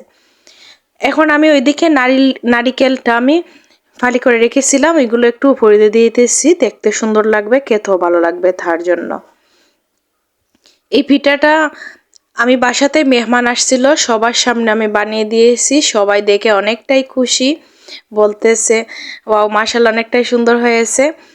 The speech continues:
অনেকটাই গুল গুল বলের মতন হয়েছে।" খেতেও অনেকটাই মজা হয়েছিল, ভিতরের দিকটা একদম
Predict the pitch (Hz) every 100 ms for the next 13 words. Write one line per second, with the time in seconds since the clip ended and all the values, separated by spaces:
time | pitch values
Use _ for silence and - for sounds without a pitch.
0 | _ _ _ - 214 226 226 233 220 220
1 | 226 220 220 277 254 202 202 208 208 214
2 | 202 196 196 208 277 320 - _ _ _
3 | _ _ _ _ _ _ _ _ _ _
4 | _ - 262 247 269 247 277 - _ _
5 | _ 220 233 247 - 302 294 233 226 220
6 | 226 220 208 247 254 320 - _ _ _
7 | _ _ _ _ _ _ _ _ _ _
8 | _ _ _ 208 226 226 220 220 208 220
9 | 220 - 214 196 190 190 240